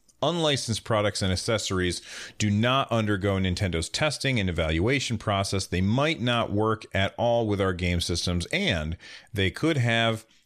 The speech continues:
compatibility problems with certain games or systems,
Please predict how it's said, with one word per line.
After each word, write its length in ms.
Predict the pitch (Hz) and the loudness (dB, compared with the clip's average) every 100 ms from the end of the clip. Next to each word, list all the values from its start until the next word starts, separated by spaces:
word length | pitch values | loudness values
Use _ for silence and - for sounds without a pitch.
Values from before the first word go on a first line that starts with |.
| - | -6
compatibility 800 | 95 95 92 80 123 170 139 117 | -2 2 2 2 2 2 2 0
problems 560 | - 98 90 92 85 | 0 0 2 0 0
with 240 | 92 120 104 | 0 0 -2
certain 420 | - 101 - 87 | -2 -2 0 -4
games 480 | 82 82 73 76 - | 0 0 0 -2 -4
or 180 | - 73 | -4 -2
systems, 540 | - 92 - 65 | -2 -2 -2 -4